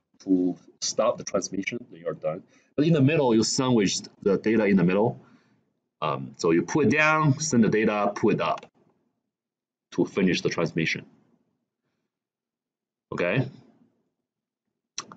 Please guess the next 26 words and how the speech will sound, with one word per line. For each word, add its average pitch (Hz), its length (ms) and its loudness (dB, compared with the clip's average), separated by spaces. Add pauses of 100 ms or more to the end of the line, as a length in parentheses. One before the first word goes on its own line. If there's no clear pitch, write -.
(1400)
And 117 440 0 (220)
this 175 400 0
one, 185 280 2
the 117 120 0
T 151 240 -4
X - 200 -4
data, 156 400 0
which 135 220 0
is 110 80 2
a 104 60 4
register 110 460 0
here, 113 260 2
is 113 120 0
still 110 300 2
ten 107 320 0
bit. 104 280 0
It's 95 160 -2
a 95 80 -4 (160)
ten 107 140 4
bit 101 240 0
data 113 400 0 (1400)
to 107 120 0
host - 600 0
the 98 480 -2 (440)
starting 139 440 0
bit 143 260 0